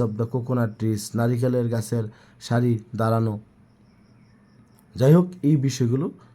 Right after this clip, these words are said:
আপনারা খেয়াল করবেন। আশা করি বিষয়টি আপনারা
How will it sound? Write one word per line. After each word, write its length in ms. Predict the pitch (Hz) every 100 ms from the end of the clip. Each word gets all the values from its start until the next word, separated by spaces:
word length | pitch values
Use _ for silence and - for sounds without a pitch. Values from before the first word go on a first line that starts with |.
| _ -
আপনারা 360 | 104 120 107 95
খেয়াল 220 | - 87
করবেন। 280 | - 73 -
আশা 240 | - - 147
করি 240 | 147 180 208 - - -
বিষয়টি 360 | 113 117 107
আপনারা 360 | 104 - 120